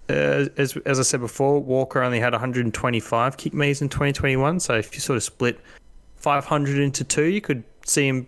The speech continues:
picking up some kick me-, some more kick meters. Um, he just needs to miss some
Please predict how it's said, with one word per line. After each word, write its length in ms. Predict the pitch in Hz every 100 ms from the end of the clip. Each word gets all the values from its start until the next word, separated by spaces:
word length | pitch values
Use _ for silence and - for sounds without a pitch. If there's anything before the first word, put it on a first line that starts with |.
| -
picking 280 | 143 139 135
up 140 | -
some 140 | -
kick 220 | 135 156 160
me-, 180 | 151 -
some 180 | - 143
more 100 | 143
kick 200 | 165 160
meters. 420 | 165 180 233 - - - - - - -
Um, 440 | 139 139 143 143 - -
he 200 | 143 160
just 220 | 170 -
needs 240 | 170 135
to 120 | -
miss 200 | 120 131
some 400 | - 127 113 110